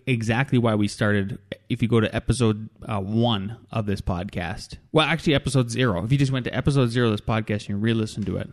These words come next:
we set up the whole idea of, like, we're, we're gonna start from day one and try, try to, we tried to recount or recapture, like, how everything was.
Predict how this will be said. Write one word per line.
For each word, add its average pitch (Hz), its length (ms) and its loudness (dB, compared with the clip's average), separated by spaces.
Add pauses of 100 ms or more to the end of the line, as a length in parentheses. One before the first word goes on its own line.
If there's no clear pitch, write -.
(160)
we 117 140 2
set 113 200 0
up 107 140 -4
the 123 80 0
whole 110 300 0
idea 98 360 0
of, 92 140 -4
like, 92 240 -6
we're, 131 220 4
we're 131 140 2
gonna 123 120 2
start 110 240 0
from 101 160 -6
day 104 160 4
one 101 420 0
and 107 120 -2
try, 139 160 4
try 156 280 2
to, 156 120 0
we 127 260 -2
tried 151 240 2
to 123 60 4
recount 117 680 2 (300)
or 117 80 6
recapture, 113 560 0
like, 101 180 -4
how 110 140 0
everything 104 340 0
was. 104 180 0